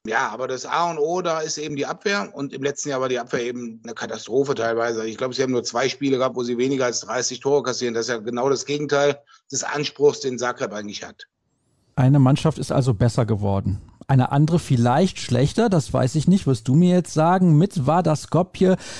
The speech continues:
Speaker 2: zweimal die Champions League gewonnen in den vergangenen fünf Jahren. Also das ist natürlich ordentlich, aber tja, was soll man sagen zu diesem Kader? Unter anderem Christian Dissinger ist nicht mehr dabei, der deutsche Nationalspieler, also ehemalige besser gesagt. Und auch der ein oder andere bekannte Name hat den Verein verlassen. Klar,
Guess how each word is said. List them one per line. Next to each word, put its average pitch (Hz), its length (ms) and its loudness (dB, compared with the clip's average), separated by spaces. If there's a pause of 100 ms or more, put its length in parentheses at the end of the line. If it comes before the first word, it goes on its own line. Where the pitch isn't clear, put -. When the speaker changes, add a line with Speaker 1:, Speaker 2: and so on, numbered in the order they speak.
(140)
Speaker 2:
zweimal 190 480 4
die 170 140 4
Champions 190 480 2
League 175 120 2
gewonnen 165 440 4
in 175 240 4
den 165 120 6
vergangenen 151 600 2
fünf - 360 2
Jahren. 170 380 4
Also 147 280 4 (340)
das 165 160 2
ist 180 100 -2
natürlich 151 400 2
ordentlich, 175 600 2
aber 160 680 4
tja, 113 300 2
was 127 160 0
soll 160 100 6
man 185 160 6
sagen 208 320 4
zu - 100 -2
diesem 127 260 4
Kader? 123 300 2
Unter 139 240 4
anderem 156 260 4
Christian 156 320 2
Dissinger 175 360 2
ist 156 120 0
nicht 165 140 2
mehr 160 120 2
dabei, 151 420 4 (400)
der 139 160 6
deutsche 143 300 2
Nationalspieler, 143 680 2
also 117 160 2
ehemalige 143 560 4
besser 143 300 0
gesagt. 135 500 0
Und 139 440 2
auch 131 180 0
der 139 180 2
ein 147 200 2
oder 139 180 2
andere 139 240 2
bekannte 139 440 2
Name 131 320 4
hat 135 140 2
den 135 120 4
Verein 123 340 2
verlassen. 139 460 2
Klar, 117 280 2